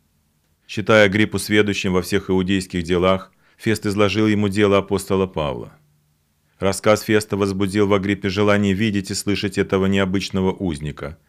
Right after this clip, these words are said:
которого обвиняли иудеи и которого, однако, прокуратор находил невиновным. Может, Агриппа и слышал раньше о Павле, но сейчас – когда им с Вереникой представилась такая возможность,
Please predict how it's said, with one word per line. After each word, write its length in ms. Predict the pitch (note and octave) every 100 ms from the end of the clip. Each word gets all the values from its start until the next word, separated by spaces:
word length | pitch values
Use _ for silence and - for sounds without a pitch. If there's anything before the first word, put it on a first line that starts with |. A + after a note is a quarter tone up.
| _ _
которого 560 | G#2 G2 G#2 F#2+ G2+ G#2
обвиняли 560 | F#2 G2+ G2+ F#2+ G2 F#2+
иудеи 640 | F#2+ F#2+ E2+ G#2 G#2 G#2+ - _ _
и 100 | G2
которого, 460 | G2+ G#2+ G#2 G#2
однако, 360 | G2+ G2+ G2 G2
прокуратор 580 | - F#2+ G2 F#2+ F#2 F#2
находил 460 | F2+ F#2 E2+ E2+
невиновным. 720 | F2 F2 F2 D2+ C2 A#1+ G#1 - _ _ _ _ _ _ -
Может, 320 | A2 A2 G#2+
Агриппа 400 | G#2+ A2+ - A2
и 20 |
слышал 420 | G#2+ C3 A#2 F#2+
раньше 300 | G2 F#2+ F2+
о 80 | F#2
Павле, 480 | F2+ F#2 F2 D#2 D#2 _ _ _ -
но 80 | F#2+
сейчас – 580 | A2 G2+ A2+ A2 - - _
когда 340 | - G2+ G2+ F#2+
им 100 | F#2
с 100 | G2
Вереникой 480 | G2+ G2+ G2 F#2 F#2
представилась 680 | F#2 F#2 - F#2+ F#2 F2+
такая 400 | - F#2 G2 F#2
возможность, 640 | F2+ F2 F2+ F2 D#2+ D#2+